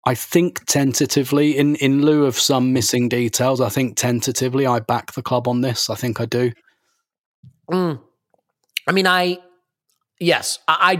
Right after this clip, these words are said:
Speaker 2: I, I do as well. Like, would I like them to find something creative to make us just that little bit stronger? I would have liked it, but there's this presumption that it exists.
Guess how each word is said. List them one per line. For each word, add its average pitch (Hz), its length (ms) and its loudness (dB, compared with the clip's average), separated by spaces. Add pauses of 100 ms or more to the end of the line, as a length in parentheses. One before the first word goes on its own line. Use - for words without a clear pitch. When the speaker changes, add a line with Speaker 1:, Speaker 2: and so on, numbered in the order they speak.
Speaker 2:
I, 180 100 4
I 175 40 2
do 156 180 0
as 123 80 -2
well. 127 140 0
Like, 123 160 -2
would 190 80 2
I 190 160 2
like 202 280 0
them 226 140 0
to 196 60 0
find 175 400 0
something 160 600 -2 (500)
creative 160 600 0 (440)
to 170 80 0
make 160 180 0
us 127 80 -6
just 151 300 0
that 165 160 0
little 156 140 0
bit 151 120 -2
stronger? 156 440 -2 (400)
I 214 60 2
would 202 160 2
have 170 100 0
liked 214 300 0
it, 98 140 -10 (400)
but 180 80 0
there's 185 140 2
this 180 120 0
presumption 180 640 0
that 165 120 0
it 143 100 -2
exists. - 640 -4